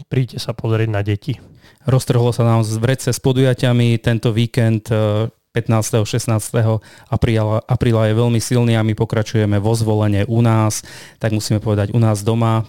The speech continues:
Speaker 2: Tretie kolo, tretie podujatie Zvolenskej bežeckej ligy roku dvetisícdvadsaťtri Zvolenská korida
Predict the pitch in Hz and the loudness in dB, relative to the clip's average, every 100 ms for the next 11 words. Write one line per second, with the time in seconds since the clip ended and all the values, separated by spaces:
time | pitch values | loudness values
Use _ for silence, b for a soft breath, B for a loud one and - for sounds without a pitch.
0 | - - 120 123 110 117 110 107 104 B | -8 -4 -2 -2 -2 0 2 0 -2 B
1 | B - 120 120 117 113 113 107 110 110 | B -4 -2 0 0 2 0 0 -2 0
2 | 110 110 110 107 110 110 - 107 107 117 | 0 0 -2 -2 -2 -4 -2 0 0 0
3 | 113 113 110 117 107 107 113 104 107 - | 2 2 2 0 0 -2 -2 -2 -2 -4
4 | 107 101 110 - 104 117 110 104 113 127 | -4 -2 -2 -2 -2 0 -2 0 0 2
5 | 120 - 110 - 117 117 107 107 | 0 0 -2 0 0 0 0 0